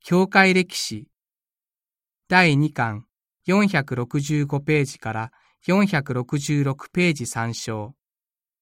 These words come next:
当時、教会の指導者たちは教会での働きのために多くの負債を抱えていた。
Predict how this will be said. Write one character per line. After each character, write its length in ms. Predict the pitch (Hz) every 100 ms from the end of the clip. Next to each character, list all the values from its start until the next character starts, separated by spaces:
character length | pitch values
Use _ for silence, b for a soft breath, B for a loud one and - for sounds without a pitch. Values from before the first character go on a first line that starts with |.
| _ _ _ _ _ _ _ _ _ _ _ _ _ _
当 260 | 190 190 156
時、 300 | 123 120 - _ _ _
教 220 | 180 196
会 240 | 196 190 190
の 120 | 185 175
指 140 | 170
導 160 | 190 190
者 100 | 135
た 140 | 120
ち 140 | -
は 160 | 113 107
教 260 | - 175 180
会 240 | 190 185
で 100 | 185
の 140 | 170
働 340 | 113 127 131 131
き 120 | 135
の 100 | 127
た 140 | 131
め 120 | 131 123
に 140 | 110
多 260 | - 185 196
く 140 | 190
の 100 | 117
負 120 | -
債 300 | - 143 143
を 60 | 139
抱 320 | 127 - 127
え 60 | 123
て 160 | 120
い 80 | 113
た。 240 | - 104